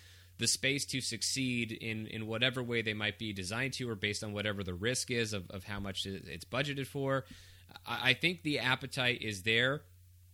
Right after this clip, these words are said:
And I, I think the other thing that, that you can look at here is not every Marvel Studios movie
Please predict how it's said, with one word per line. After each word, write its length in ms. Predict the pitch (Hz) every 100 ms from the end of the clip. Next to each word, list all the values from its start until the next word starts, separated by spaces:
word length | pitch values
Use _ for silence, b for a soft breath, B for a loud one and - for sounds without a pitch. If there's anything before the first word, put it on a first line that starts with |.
| - -
And 220 | 131 131
I, 220 | 123 127
I 60 | 127
think 180 | 156 139
the 160 | 127
other 180 | 123 123
thing 440 | - 131 120 117
that, 300 | 107 107 104 - -
that 180 | 113 104
you 100 | 107
can 180 | 120 110
look 160 | 175
at 140 | 143 113
here 180 | 120
is 160 | 117 107
not 280 | 127 160 190
every 360 | 139 160 147 143
Marvel 280 | 131 127 117
Studios 460 | - 127 120 107
movie 540 | 113 147 143 107 101